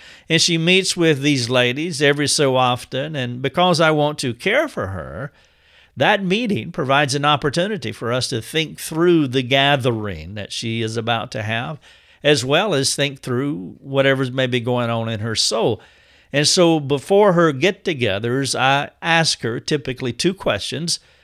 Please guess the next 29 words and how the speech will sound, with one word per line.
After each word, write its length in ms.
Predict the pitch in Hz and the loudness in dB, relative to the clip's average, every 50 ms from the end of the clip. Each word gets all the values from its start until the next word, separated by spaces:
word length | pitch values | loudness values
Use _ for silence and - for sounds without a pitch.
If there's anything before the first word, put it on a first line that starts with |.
| _ _ _ _ _ _ _ - | _ _ _ _ _ _ _ 0
that 180 | 139 143 139 | 0 0 0
cover 320 | - 165 160 160 156 170 160 | 2 2 2 4 4 2 2
the 80 | 151 | 2
meetings 760 | 156 160 175 165 147 120 117 104 104 101 92 - - - - _ _ _ _ _ _ _ _ _ _ _ _ _ _ _ _ _ _ _ _ _ _ _ - | 2 2 2 2 2 0 0 -6 -6 -8 -6 -6 -6 -6 -8 _ _ _ _ _ _ _ _ _ _ _ _ _ _ _ _ _ _ _ _ _ _ _ 0
and 240 | 143 143 147 143 135 | 2 4 4 4 2
her 180 | 139 131 123 | 0 0 0
soul. 640 | 117 - - - 123 113 104 92 - - 69 - _ _ _ _ _ _ - - - - | 0 0 0 0 -2 -2 -4 -6 -10 -12 -16 -20 _ _ _ _ _ _ -20 -14 -6 -4
The 80 | 156 | 0
first 260 | 135 175 180 165 - - | 4 4 4 4 2 0
question 380 | 151 131 131 127 - 151 143 | 0 2 2 2 0 -2 -2
is 140 | 147 143 143 | -4 -2 -2
a 60 | 147 | -2
functional 540 | - - 160 151 - - - 117 101 95 90 | 0 0 -2 0 0 -4 -6 -6 -6 -8 -10
question. 540 | - - - 90 85 - - - 110 104 104 | -10 -8 -8 -8 -6 -6 -8 -8 -8 -6 -6
I 180 | 107 104 107 | -6 -4 -4
ask 340 | 113 117 113 113 - - - | -4 -4 -2 -2 -4 -4 -4
her, 220 | - 113 123 143 156 | -4 -4 -4 -2 -2
"What 180 | 160 208 240 | -2 0 0
are 40 | 285 | 0
some 180 | - - 247 185 | 0 0 -2 0
things 380 | - 170 143 139 165 175 139 | 0 0 0 0 -2 -4 -4
you 60 | 151 | -4
would 100 | 151 147 | -4 -2
like 180 | 143 139 135 - | -2 -4 -4 -4
to 120 | - 151 | -4 -6
accomplish 640 | 147 147 - 165 151 135 117 - 113 98 98 - - | -6 -6 -4 -4 -4 -4 -4 -6 -10 -10 -8 -8 -6
in 160 | 120 113 113 | -6 -6 -4
your 320 | 110 110 110 113 113 98 - | -4 -4 -4 -4 -4 -6 -6
meeting?" 640 | 120 120 120 123 127 123 117 110 98 90 82 78 | -8 -6 -4 -2 -2 0 -2 -2 -4 -6 -10 -12